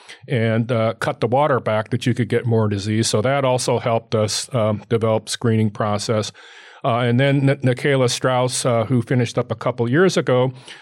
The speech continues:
uh, figured out a way of standardizing the inoculum, um, and putting it around the plant. And then she also came up with a better method of screening.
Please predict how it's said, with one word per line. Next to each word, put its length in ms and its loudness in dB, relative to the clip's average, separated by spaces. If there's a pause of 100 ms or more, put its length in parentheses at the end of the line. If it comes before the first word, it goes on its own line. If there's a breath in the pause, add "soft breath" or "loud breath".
(140)
uh, 360 0
figured 420 0
out 160 2
a 40 2
way 360 2
of 220 0
standardizing 1000 0
the 80 4
inoculum, 800 0 (400 loud breath)
um, 580 0
and 200 0
putting 300 0
it 100 0
around 380 0
the 100 0
plant. 400 -2
And 100 2
then 140 4
she 160 0
also 320 2
came 240 0
up 160 0
with 140 0
a 20 4
better 300 2
method 340 0
of 80 -4
screening. 580 0